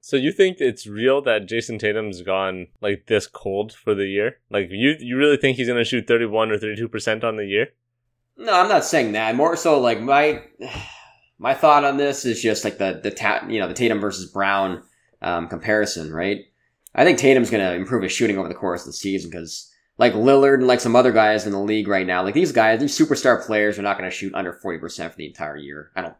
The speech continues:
Speaker 2: think. If that's the case, then it's gonna be a really weird N B A <laughs> season.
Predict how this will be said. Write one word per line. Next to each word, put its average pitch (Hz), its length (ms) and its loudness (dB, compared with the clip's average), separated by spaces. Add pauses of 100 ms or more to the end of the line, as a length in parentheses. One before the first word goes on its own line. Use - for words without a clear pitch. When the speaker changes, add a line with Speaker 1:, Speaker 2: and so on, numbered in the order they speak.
Speaker 2:
think. 78 220 -10 (840)
If - 160 -12
that's 117 260 2
the 87 80 -6
case, - 440 -4
then 78 280 -12 (420)
it's - 580 -18
gonna 98 140 -6
be 87 100 -8
a 82 60 -10
really 82 380 -10
weird 85 260 -10
N 82 120 -10
B 80 140 -10
A 76 40 -12
<laughs> - 0 -
season. 107 420 -8